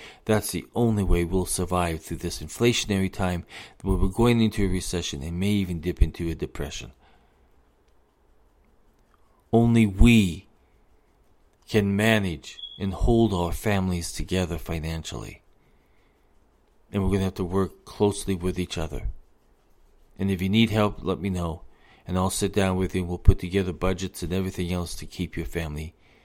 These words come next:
financially secure. But it's up to us. We can no longer trust Congress. We can no longer trust people in the Senate, and we can no longer trust the individual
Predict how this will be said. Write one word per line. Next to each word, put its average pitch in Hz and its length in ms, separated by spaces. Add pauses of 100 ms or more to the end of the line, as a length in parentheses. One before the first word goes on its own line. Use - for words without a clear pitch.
(340)
financially 85 600
secure. - 560 (2500)
But 92 120
it's 90 180
up 101 140
to - 120
us. - 400 (720)
We 107 100
can 120 140
no 127 80
longer 110 480 (260)
trust - 400
Congress. 87 560 (580)
We 110 120
can 110 120
no 127 120
longer 127 420
trust - 400
people 113 480
in 104 160
the 101 100
Senate, 98 320
and 90 80
we 95 60
can 92 160
no 110 140
longer 107 280
trust - 380
the 101 140
individual 90 560